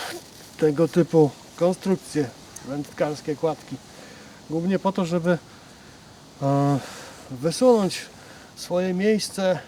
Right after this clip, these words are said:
e, zasiadki, swoje miejsce, z których rzucają wędki, za pasy trzcin, takie jak te. Te pasy trzcin są zawsze, no nie zawsze, ale w wielu miejscach, w wielu jeziorach bardzo szerokie.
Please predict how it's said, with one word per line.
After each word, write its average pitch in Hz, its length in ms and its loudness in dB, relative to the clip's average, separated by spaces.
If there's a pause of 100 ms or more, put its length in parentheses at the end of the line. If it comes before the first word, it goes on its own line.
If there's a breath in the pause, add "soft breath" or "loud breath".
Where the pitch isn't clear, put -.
(800 loud breath)
e, 147 240 -4
zasiadki, 160 760 -4 (100)
swoje 160 320 -6
miejsce, 175 600 -2
z - 120 -16
których 165 440 -6 (420 loud breath)
rzucają 165 640 -2 (600 loud breath)
wędki, 165 600 -4 (320)
za 185 280 -2
pasy 214 440 -2
trzcin, 208 460 -6 (160)
takie 160 240 -10
jak 180 260 -6
te. 170 260 -8 (140)
Te 120 60 -14 (100)
pasy 156 260 -8
trzcin 165 340 -8
są 165 200 -4
zawsze, 160 360 -4 (680 loud breath)
no 135 60 -10
nie 156 140 -4
zawsze, 180 380 -2
ale 143 120 -4
w 127 60 -8
wielu 156 240 -2
miejscach, 156 460 -4
w 123 60 -8
wielu 160 220 0
jeziorach 160 580 -2
bardzo 165 320 -4
szerokie. 175 520 -2